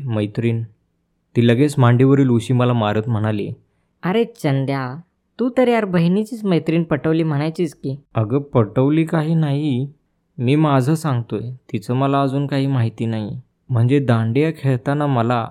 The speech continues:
Speaker 1: बरं का, मला असं वाटत होतं की ती ही." ताई कपाळावर आट्या पाडून आणि डोळे बटाट्यागत मोठे करून माझ्याकडे पाहत होती.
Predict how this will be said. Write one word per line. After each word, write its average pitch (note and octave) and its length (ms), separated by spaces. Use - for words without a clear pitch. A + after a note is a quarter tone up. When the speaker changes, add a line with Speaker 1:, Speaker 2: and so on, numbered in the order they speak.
Speaker 1:
बरं C3+ 180
का, A#2+ 260
मला C3+ 260
असं F3 320
वाटत D3 380
होतं B2+ 320
की D3 280
ती D3+ 500
ही." E3 580
ताई A2 220
कपाळावर A#2+ 540
आट्या A2+ 260
पाडून A#2+ 400
आणि A2 460
डोळे G#2+ 280
बटाट्यागत G#2+ 640
मोठे G#2+ 320
करून A2 300
माझ्याकडे A2 500
पाहत G#2+ 400
होती. A2 280